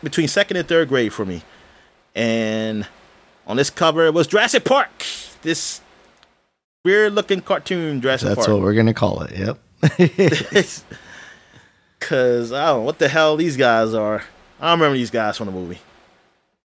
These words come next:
Speaker 1: Um, dinosaurs are back in the Genesis, the Sega C D, and more. It wasn't on Super Nintendo? I thought it was on Super Nintendo, too.
Speaker 2: No, it's too edgy
Speaker 1: Um,
Speaker 2: for 'em.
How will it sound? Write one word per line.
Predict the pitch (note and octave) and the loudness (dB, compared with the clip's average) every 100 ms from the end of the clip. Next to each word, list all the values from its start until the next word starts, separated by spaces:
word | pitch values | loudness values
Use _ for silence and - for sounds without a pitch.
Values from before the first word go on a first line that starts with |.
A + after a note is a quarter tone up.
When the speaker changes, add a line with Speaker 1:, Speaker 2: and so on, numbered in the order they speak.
| _ _ _ _ _ _ _ _ | _ _ _ _ _ _ _ _
Speaker 1:
Um, | C3 A#2+ A#2+ A#2+ A2+ A2+ A2+ A2+ A2+ - _ _ | 0 2 4 4 2 2 0 -2 -10 -18 _ _
dinosaurs | C3 D3+ D3+ E3+ D#3+ | 2 4 2 2 4
are | D#3 | 2
back | B2 D3+ G3 - - | 2 2 2 -2 -2
in | C#3+ | 0
the | C#3 | 0
Genesis, | A#2 D3+ F3 - F#3+ | 2 0 0 0 -2
the | - | -2
Sega | - F3 E3+ | -2 0 0
C | - F3 | -4 -4
D, | G3 F#3+ | 0 2
and | F3+ D#3+ | 2 2
more. | D3+ F#3+ C#3 G2 A#1+ - - - _ _ _ _ _ _ _ | 2 4 2 -2 -6 -12 -20 -20 _ _ _ _ _ _ _
It | F3+ | -2
wasn't | G#3+ A3+ | 0 0
on | A3 | -2
Super | A#3+ A#3 | -4 -2
Nintendo? | B3 D4+ F4+ - - | -2 -2 -6 -10 -8
I | E4+ | -8
thought | - D#4+ | -4 0
it | |
was | D3+ | 2
on | A#2 | 0
Super | - C3+ | -2 -4
Nintendo, | C3+ F3 F3 | -2 -2 -2
too. | F#3+ A#2 - - - - | -2 -2 -4 -20 -20 -12
Speaker 2:
No, | - - | -6 -6
it's | - - | -6 -6
too | - A2+ | 0 2
edgy | A#2 B2 | 4 2
Speaker 1:
Um, | B2 | 0
Speaker 2:
for | A#2+ | -2
'em. | B2 | -2